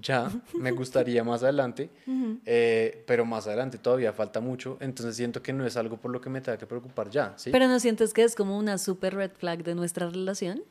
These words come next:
Speaker 2: Porque la gente dice como que eso es un, es, es un punto de, mm,
Speaker 1: De
Speaker 2: break,
Speaker 1: inflexión.
Speaker 2: de inflexión, ajá.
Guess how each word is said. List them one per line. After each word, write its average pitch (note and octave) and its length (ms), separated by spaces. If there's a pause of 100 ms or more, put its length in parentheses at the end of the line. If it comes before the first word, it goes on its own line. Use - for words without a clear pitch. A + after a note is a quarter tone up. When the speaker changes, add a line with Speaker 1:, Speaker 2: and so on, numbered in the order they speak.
(120)
Speaker 2:
Porque A#3 200
la A3+ 80
gente G#3 240
dice F#3+ 280
como F#3+ 540 (360)
que A3 180
eso G#3 180
es F3+ 180
un, F3+ 540 (840)
es, A3+ 280
es A3+ 180
un G#3 300
punto A3 560
de, A#3+ 720
mm, F3+ 240 (560)
Speaker 1:
De - 120
Speaker 2:
break, F#3+ 220
Speaker 1:
inflexión. - 440
Speaker 2:
de G#3+ 60
inflexión, G3 720
ajá. F#3+ 320